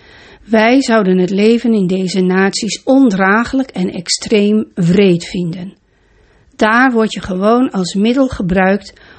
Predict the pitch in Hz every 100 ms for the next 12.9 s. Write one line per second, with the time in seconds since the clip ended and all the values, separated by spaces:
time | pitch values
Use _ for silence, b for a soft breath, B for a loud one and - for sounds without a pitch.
0 | B 226 220 180 190 - - 220 247 262
1 | 196 180 - 185 180 180 185 214 233 -
2 | 190 180 170 - 262 262 b b b b
3 | - 214 208 202 220 262 285 262 269 254
4 | 247 196 185 170 190 - 233 233 220 214
5 | 214 _ - 233 202 202 165 190 - _
6 | _ _ _ _ _ _ _ _ _ _
7 | _ - 190 190 185 - 180 190 175 -
8 | 180 175 185 170 - 202 240 311 - 190
9 | - 180 175 185 175 170 170 165 175 -
10 | B B B B 226 165 202 156 185 170
11 | 185 180 170 - 180 165 165 b b _
12 | 202 175 - - - 170 160 156 170